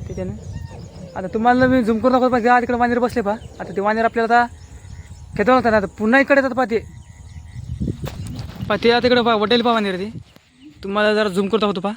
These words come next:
जरा भुरके भुरकट दिसतात पहा तुम्हाला आता, हो, पहा तुम्ही आता, तुम्ही आता पाहतच राहा.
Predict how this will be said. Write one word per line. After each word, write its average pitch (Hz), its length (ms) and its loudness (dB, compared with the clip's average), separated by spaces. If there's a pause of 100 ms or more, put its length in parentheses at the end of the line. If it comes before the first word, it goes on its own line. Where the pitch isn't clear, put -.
(1300)
जरा 220 220 0
भुरके 190 320 -2
भुरकट 220 300 2
दिसतात 202 300 0
पहा 180 80 0
तुम्हाला 175 220 -4
आता, 175 140 -4
हो, 202 180 0 (140)
पहा 185 120 0
तुम्ही 170 220 -10
आता, - 80 -20 (2000)
तुम्ही 196 200 2
आता 202 160 0
पाहतच 196 320 -2
राहा. 190 200 0